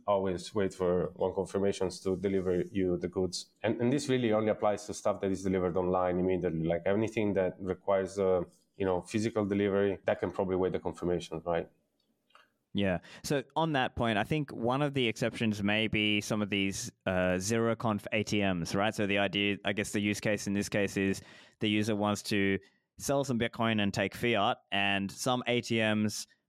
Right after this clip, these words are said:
Speaker 2: will play that probabilistic game and say, "Oh, okay, we'll still let you have it on a zero confirmation as long as the fee is above a certain level."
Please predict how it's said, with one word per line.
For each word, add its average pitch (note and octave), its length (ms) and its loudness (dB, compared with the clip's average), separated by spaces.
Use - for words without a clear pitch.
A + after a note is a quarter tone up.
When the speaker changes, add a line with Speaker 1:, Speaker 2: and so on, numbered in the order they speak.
Speaker 2:
will G#2 220 0
play A2 300 0
that G#2 240 0
probabilistic A2 680 0
game G#2+ 320 2
and G2+ 100 0
say, G2 360 2
"Oh, A#2 180 2
okay, G2+ 480 0
we'll A2 180 2
still G#2 240 0
let G#2 160 0
you G2+ 220 2
have G#2 200 0
it G2 240 2
on G#2 140 0
a G2 80 2
zero G#2+ 340 0
confirmation G2+ 840 0
as G#2 100 -2
long G2+ 160 2
as G2 80 -2
the G2+ 100 -2
fee G#2 200 0
is G2+ 120 0
above G2 220 0
a F#2+ 60 -4
certain F#2 260 -4
level." F#2 420 2